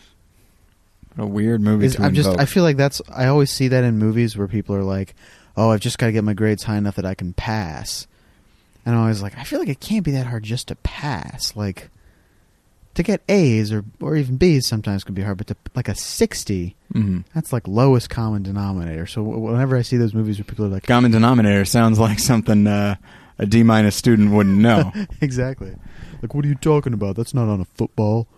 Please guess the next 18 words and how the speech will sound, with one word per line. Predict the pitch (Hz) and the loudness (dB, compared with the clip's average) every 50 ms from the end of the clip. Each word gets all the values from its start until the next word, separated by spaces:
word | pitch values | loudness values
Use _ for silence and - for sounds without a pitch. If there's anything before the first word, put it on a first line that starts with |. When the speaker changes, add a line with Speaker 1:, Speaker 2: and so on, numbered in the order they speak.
| _ _ _ - | _ _ _ -4
Speaker 2:
<laughs> | 127 - 762 880 880 855 807 784 - - - - - - - - _ - - - _ _ - - - _ _ - - _ _ _ 131 - _ _ _ - - - | -4 -4 -4 -8 -14 -14 -16 -18 -20 -20 -20 -20 -16 -16 -16 -14 _ -6 -6 -6 _ _ -4 -4 -4 _ _ -12 -12 _ _ _ -10 -10 _ _ _ -14 -8 -2
But | - 113 110 104 - - - - - | 0 0 0 0 -2 -8 -16 -10 -6
Speaker 1:
Uh, | - 113 110 | -2 0 2
apologies | 107 101 117 107 107 107 104 98 101 101 98 - | 2 4 4 4 4 4 4 4 2 2 2 2
to | - 98 | 2 2
anybody | 98 101 98 95 98 98 101 98 | 2 4 4 4 4 4 4 4
who | 98 98 98 95 | 4 2 2 2
enjoys | 95 92 92 92 92 95 95 92 87 | 2 0 0 -2 -2 0 -2 -2 -2
football. | - - 120 107 - 120 117 113 110 110 107 | 0 0 0 2 4 4 4 6 6 4 4
Speaker 2:
No. | 117 127 123 127 127 123 123 | 2 4 4 4 4 4 6
Speaker 1:
I | 110 110 104 | 4 4 6
don't | 110 107 107 104 | 6 6 6 6
enjoy | 101 98 92 98 98 92 | 6 4 4 4 4 2
football. | - - 90 - - 92 90 90 - | 2 -2 -6 -4 -4 -4 -4 -4 -4
Speaker 2:
I, | 101 117 117 117 | -2 -2 -2 -2
that | 113 110 117 117 113 | -2 -4 -4 -4 -2
doesn't | 117 120 117 113 117 113 | -2 -2 -2 -2 -2 -2
mean, | 113 110 104 107 104 101 98 - | 0 0 2 2 2 0 -2 -4